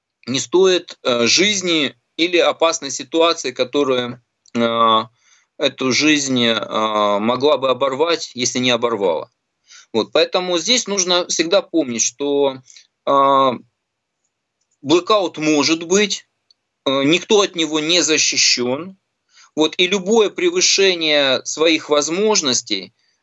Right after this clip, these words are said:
а, любая нагрузка, близкая к критической,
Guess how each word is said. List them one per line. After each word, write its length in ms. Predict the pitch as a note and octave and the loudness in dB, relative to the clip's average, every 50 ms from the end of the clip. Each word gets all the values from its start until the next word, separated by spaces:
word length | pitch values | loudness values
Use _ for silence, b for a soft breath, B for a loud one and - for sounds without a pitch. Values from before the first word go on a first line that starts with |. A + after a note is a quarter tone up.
| _ - | _ -6
а, 400 | A#2+ A#2+ A#2+ A#2+ A#2 A2+ A#2 A#2 | -4 -2 0 2 2 2 0 2
любая 640 | C3+ D#3+ D#3+ D#3 F#3 F#3+ F3+ E3+ D#3+ D3+ C#3 C3 A#2 | 0 0 0 2 2 2 2 2 2 0 0 -2 -4
нагрузка, 640 | C#3 D3 D#3 D#3 D#3+ F3 G3 F#3 D#3+ - - C#3+ C3 | -4 -4 -4 -2 -2 -4 -4 -4 -6 -2 0 0 0
близкая 580 | C3 C#3+ D#3 F#3 F#3 - - - D3 C3 B2 A#2 | 0 -4 -4 -2 -2 -2 0 0 2 0 0 0
к 60 | - | -2
критической, 920 | - C3+ C#3 C#3 - A3 A#3+ B3 - - - - - - A2 G2+ F#2+ F#2+ | -4 -4 -4 -2 0 0 0 2 0 -2 -2 -6 -4 -2 -2 -2 -2 -4